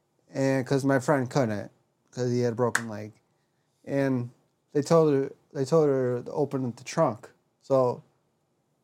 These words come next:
she couldn't, 'cause she di-, she didn't have the key. So I popped the door. There's empty bottles of Guinness and Bud Light everywhere in my trunk. And I had to explain to them,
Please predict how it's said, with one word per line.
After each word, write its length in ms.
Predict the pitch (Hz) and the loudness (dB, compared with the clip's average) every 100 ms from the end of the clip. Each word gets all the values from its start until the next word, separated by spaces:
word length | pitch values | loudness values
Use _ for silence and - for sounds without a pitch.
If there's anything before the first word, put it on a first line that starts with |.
| _ _ _ _ _ _ - | _ _ _ _ _ _ -6
she 160 | 175 | -4
couldn't, 400 | 165 247 202 147 | 4 8 8 6
'cause 100 | 135 | 0
she 140 | - 151 | -4 -2
di-, 220 | 156 - | -2 -2
she 180 | - 170 | -4 2
didn't 100 | 165 | 4
have 100 | 143 | 4
the 60 | 139 | 0
key. 260 | 202 160 | 4 4
So 300 | 127 147 123 - | 6 6 4 4
I 240 | 156 180 | 6 6
popped 320 | - 175 165 | 4 0 0
the 60 | 135 | -4
door. 500 | 127 151 131 110 110 _ _ _ _ _ _ _ _ - | 0 4 4 2 -6 _ _ _ _ _ _ _ _ 2
There's 300 | 151 143 - _ _ _ _ - | 4 4 0 _ _ _ _ 0
empty 340 | 170 185 214 190 | 2 4 2 4
bottles 680 | 175 170 160 135 127 123 - | 6 6 6 4 -2 -6 -10
of 260 | - 123 123 | -10 -6 4
Guinness 680 | 160 147 95 - - - - _ _ _ - | 4 4 0 -6 -6 -6 -12 _ _ _ -8
and 200 | 139 127 | -4 4
Bud 200 | 151 147 | 6 8
Light 380 | 143 135 120 - _ - | 6 4 2 -6 _ 4
everywhere 640 | 165 165 156 135 117 104 - - | 6 6 6 6 4 2 -6 -6
in 160 | 131 | 0
my 140 | 131 127 | 2 0
trunk. 520 | - 131 101 - - _ _ _ _ _ _ _ _ _ _ _ _ _ _ - | 0 -2 -4 -8 -20 _ _ _ _ _ _ _ _ _ _ _ _ _ _ -2
And 200 | 160 147 | 0 4
I 160 | 139 175 | 6 8
had 260 | 190 196 | 8 8
to 140 | 190 170 | 4 2
explain 460 | 151 - 175 175 156 | 2 0 0 2 2
to 60 | |
them, 280 | 135 123 123 | 2 -2 -4